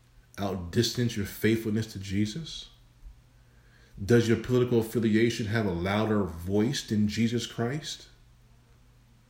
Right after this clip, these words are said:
Does your political affiliation dominate the discourse in your life in the sense of,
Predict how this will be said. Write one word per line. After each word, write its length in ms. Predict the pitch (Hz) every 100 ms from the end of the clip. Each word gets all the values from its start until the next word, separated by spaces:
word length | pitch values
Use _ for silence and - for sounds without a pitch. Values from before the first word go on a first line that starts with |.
| _ _ _ _ - - - _ - _ - - - - - 113
Does 180 | 147 156
your 120 | 170
political 420 | 151 175 180 170
affiliation 1080 | 151 - 135 117 127 143 - 101 95 - - - _ _ _ _ _ _ _ _ - - - _ _ - 98 98
dominate 720 | 117 143 139 110 104 101 - - - _ _ _ _ - _ _ - -
the 140 | 107
discourse 720 | 104 139 - - 110 98 -
in 100 | 110
your 140 | 104 98
life 380 | 95 90 87 -
in 100 | 113
the 80 | 113
sense 380 | 107 131 123 120
of, 320 | 110 104 104